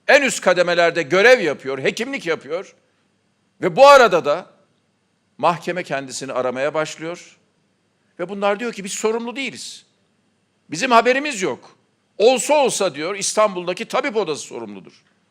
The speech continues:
Olay ortaya çıkınca da alıp başını gidiyor. Türkiye böyle yönetilmez.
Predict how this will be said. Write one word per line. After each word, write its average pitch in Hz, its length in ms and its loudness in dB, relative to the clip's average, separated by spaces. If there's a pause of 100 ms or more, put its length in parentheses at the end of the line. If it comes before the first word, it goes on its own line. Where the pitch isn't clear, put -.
(420)
Olay 175 300 0
ortaya 113 320 -6
çıkınca 95 520 -14
da 147 200 -14 (1080)
alıp 127 260 -8
başını 107 260 -14
gidiyor. 78 480 -20 (1160)
Türkiye 226 440 -2
böyle 180 200 0
yönetilmez. 127 880 -6